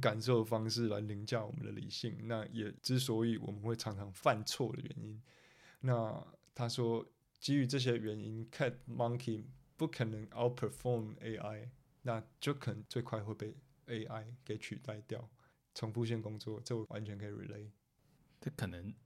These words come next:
Speaker 2: 以后就是A I Monkey 啊。
Speaker 1: 哦，A I Monkey，那人要干嘛？变电池？
Speaker 2: 没有，就是操作A I的那个人。
Speaker 1: 哦，<laughs> OK。<laughs> 所以以前的八零年代的 Cat 软体，现在变成A I，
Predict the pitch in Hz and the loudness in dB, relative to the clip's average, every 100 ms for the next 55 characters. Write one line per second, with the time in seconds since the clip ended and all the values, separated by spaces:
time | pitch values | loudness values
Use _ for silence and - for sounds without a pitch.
0 | - 110 117 120 120 117 113 113 107 107 | -6 -2 0 0 2 4 6 6 4 0
1 | 98 104 - - - - 120 131 147 170 | -4 -8 -10 -20 -20 -2 4 6 6 2
2 | - _ 135 127 127 127 127 127 113 131 | -2 _ 0 2 4 4 2 -2 2 2
3 | 107 110 110 113 - - _ _ _ _ | 2 0 0 -2 -4 -12 _ _ _ _
4 | _ - 123 110 117 104 - - 131 - | _ 0 2 4 2 2 0 -2 -8 -6
5 | - 123 110 117 120 117 110 - 117 110 | 2 4 4 0 0 2 0 0 2 2
6 | 110 101 101 98 98 98 101 - - - | 2 0 0 -2 -2 -4 -6 -8 -12 -20
7 | - _ - - - - - 156 202 202 | -20 _ -8 0 6 6 6 12 12 12
8 | 208 - 202 - 262 - 269 - - - | 10 8 6 6 2 0 0 -2 -2 0
9 | 139 - - - 147 - - - 262 214 | 0 0 -12 -8 -8 -8 -12 -8 2 2
10 | - 165 131 131 - - - 127 - 131 | 4 8 8 6 -6 -16 -12 -6 -2 0
11 | 131 143 139 131 - 160 180 143 123 123 | 2 4 4 2 0 2 4 4 4 4
12 | 156 139 131 - 160 117 101 117 127 120 | 4 4 2 2 2 4 2 0 0 -2
13 | 131 131 - 135 131 131 110 101 123 120 | -6 -8 0 4 4 4 0 0 -4 -4
14 | 113 110 | -2 -6